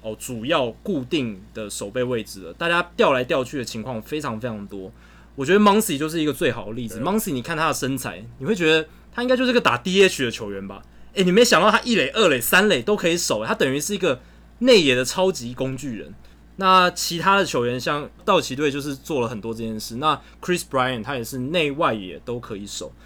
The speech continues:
Speaker 1: Mike Moustakas 也是很令人意外，因为他以前在三垒的时候，大家对他守备评价其实不高，结果他现在，诶，二三垒都可以去守，然后二垒甚至，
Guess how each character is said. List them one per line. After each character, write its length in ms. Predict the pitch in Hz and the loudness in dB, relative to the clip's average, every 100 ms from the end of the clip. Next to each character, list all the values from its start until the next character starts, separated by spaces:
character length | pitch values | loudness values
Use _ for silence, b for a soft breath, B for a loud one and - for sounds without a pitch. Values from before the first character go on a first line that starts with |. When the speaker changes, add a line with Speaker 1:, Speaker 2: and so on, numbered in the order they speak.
| B B - | B B 0
Speaker 1:
Mike 180 | 185 | 0
Moustakas 580 | 170 135 - 147 151 117 | 0 -4 0 0 0 -6
也 80 | 107 | -6
是 160 | 117 120 | -6 -8
很 200 | 120 104 | -10 -10
令 120 | 131 | -8
人 140 | 107 | -8
意 100 | 120 | -6
外， 100 | 117 | -6
因 60 | 143 | -6
为 60 | 160 | -4
他 120 | 180 | -4
以 60 | |
前 180 | 127 127 | -4 -6
在 80 | 139 | -4
三 220 | 139 139 | -2 -2
垒 100 | 139 | -2
的 80 | 110 | -4
时 100 | 110 | -4
候， 80 | 127 | -4
大 140 | 139 | 0
家 100 | 143 | -2
对 120 | 156 | -2
他 100 | 151 | -4
守 160 | 151 117 | -4 -6
备 100 | 131 | -6
评 140 | 127 | -6
价 120 | 123 135 | -4 -4
其 100 | 123 | -4
实 80 | |
不 100 | 123 | -8
高， 320 | 180 190 196 196 B B | -2 0 0 -2 B B
结 100 | - | 0
果 80 | 175 | 2
他 80 | 180 | 2
现 160 | 196 | 2
在， 320 | 175 175 151 - | 4 4 2 -6
诶， 140 | - 160 - - - | -10 -10 -14 -20 -14
二 180 | - 180 | -2 0
三 280 | 123 143 147 | 0 -2 -2
垒 140 | 117 - | -4 -6
都 160 | 127 | -10
可 120 | 127 | -8
以 80 | 107 | -10
去 160 | 92 113 | -10 -12
守， 260 | - - - b b | -10 -12 -16 b b
然 100 | 110 | -8
后 240 | 135 151 135 | 0 0 2
二 160 | 214 175 | 4 6
垒 140 | 123 | 4
甚 160 | 131 156 | 0 -4
至， 240 | 160 147 | -2 -4